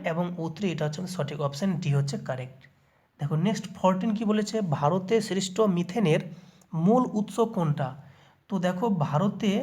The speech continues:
সৃষ্ট মিথেন, মিথেনের সংকেত কি বলো তো? সিএইচ ফোর। তো এই সিএইচ ফোর যে মূলত উৎপাদন হয় বা উৎপন্ন হয়, সেটা হচ্ছে জলমগ্ন ধান ক্ষেত, ঠিক আছে? আচ্ছা,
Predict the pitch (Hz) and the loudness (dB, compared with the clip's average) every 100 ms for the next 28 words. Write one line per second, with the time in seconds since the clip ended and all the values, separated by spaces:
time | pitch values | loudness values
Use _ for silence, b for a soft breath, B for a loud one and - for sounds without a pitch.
0 | 285 - 185 - 220 160 196 185 147 131 | -4 -10 -10 -4 0 2 0 0 -2 -2
1 | 143 170 214 233 - 208 208 - 208 214 | -4 -2 -4 -4 -2 -2 -2 -2 0 0
2 | 208 247 277 B B _ - - 214 254 | 0 -4 -6 B B _ -20 -6 -2 -2
3 | - 180 170 208 - - - 147 127 B | -4 -2 -2 -2 -6 -10 -4 -4 -4 B
4 | B B B - 208 208 202 - 226 233 | B B B -6 -2 0 -2 -4 0 0
5 | 220 - 214 202 226 175 185 208 233 226 | -2 -2 0 2 2 2 4 2 0 -2
6 | 190 - 208 214 190 151 - - 180 156 | -4 2 4 4 2 2 -2 -4 0 0
7 | 160 196 - 226 190 139 - - B B | 0 0 2 2 4 2 2 -4 B B
8 | B - 185 208 214 214 247 156 156 170 | B -10 2 4 4 0 -2 2 4 4
9 | 190 185 185 202 208 143 143 139 139 135 | 6 4 6 4 2 2 2 2 0 -6
10 | - - - _ _ _ - 254 254 277 | -10 -16 -20 _ _ _ -6 -4 -2 -4
11 | 285 - _ _ _ _ _ - - B | -6 -14 _ _ _ _ _ -20 -20 B
12 | B B B B - 139 - - | B B B B -6 -4 -4 -8